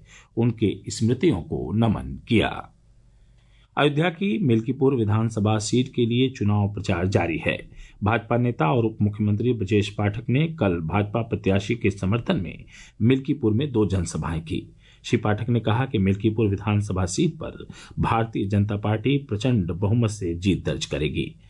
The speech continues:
वहीं समाजवादी पार्टी की नेता और सांसद डिंपल यादव ने भी कल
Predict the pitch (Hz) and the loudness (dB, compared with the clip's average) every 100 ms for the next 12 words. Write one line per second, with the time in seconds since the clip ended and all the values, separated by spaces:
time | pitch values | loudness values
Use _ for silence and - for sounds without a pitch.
0 | - - - - 143 165 143 135 135 131 | -20 -20 -10 -2 0 0 -2 -2 0 2
1 | 143 143 123 120 131 117 117 117 131 107 | 0 0 0 0 0 2 2 2 2 2
2 | 101 104 110 117 - 123 113 104 107 92 | 2 2 0 0 0 0 2 2 2 2
3 | 101 98 113 113 107 139 151 117 95 76 | 2 2 2 2 0 -2 0 0 0 -2